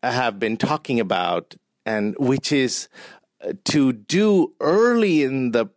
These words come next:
uh, process of bond issuances, a kind of an odiousness rating for the bond,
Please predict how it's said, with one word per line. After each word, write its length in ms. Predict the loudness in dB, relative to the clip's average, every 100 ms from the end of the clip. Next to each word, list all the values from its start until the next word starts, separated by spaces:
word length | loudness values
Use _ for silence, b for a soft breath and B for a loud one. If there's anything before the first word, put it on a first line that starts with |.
| _ _
uh, 140 | -6
process 500 | -4 -2 -2 -2 -2
of 140 | -4 0
bond 260 | -2 0
issuances, 680 | -2 -2 -2 -2 -2 -4 -4 B B B
a 80 | -8
kind 400 | -6 -2 0 2
of 120 | 0
an 180 | -2 -4 0
odiousness 760 | 0 2 0 0 -2 -4 -4
rating 560 | -4 0 0 -2 -4 -6
for 180 | -4
the 120 | -4 -4
bond, 680 | -4 -6 -8 -12 -16 -16